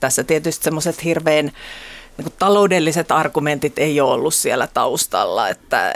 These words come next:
että monet muut asiat, take back control, halutaan itse ottaa valta omiin käsiin ja, ja tota, siihen on ollut vaikea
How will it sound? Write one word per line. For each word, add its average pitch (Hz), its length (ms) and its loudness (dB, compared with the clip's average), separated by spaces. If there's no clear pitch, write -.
että - 340 -6
monet 151 380 -2
muut 139 260 -2
asiat, - 440 -4
take - 320 -6
back 151 160 -4
control, 98 640 -6
halutaan 117 560 -4
itse - 340 -4
ottaa - 420 -6
valta 107 320 -4
omiin 78 340 -8
käsiin 104 460 -6
ja, - 120 -12
ja - 140 -18
tota, - 400 -10
siihen 156 380 -2
on 165 140 0
ollut 160 280 0
vaikea 139 540 0